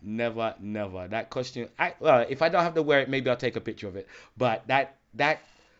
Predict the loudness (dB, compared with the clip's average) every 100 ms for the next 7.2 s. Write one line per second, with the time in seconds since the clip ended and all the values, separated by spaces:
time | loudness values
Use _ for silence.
0 | _ _ -2 0 2 0 0 0 6 8
1 | 8 2 -10 -14 -20 _ _ _ _ _
2 | _ _ _ _ _ _ _ _ _ 0
3 | 2 2 -2 0 0 -2 -6 -18 _ _
4 | _ _ _ _ _ _ _ _ _ _
5 | -8 -2 0 0 -2 -2 -2 -4 -4 -8
6 | -8 -10 -10 -12 -12 -16 -14 -10 -8 -8
7 | -8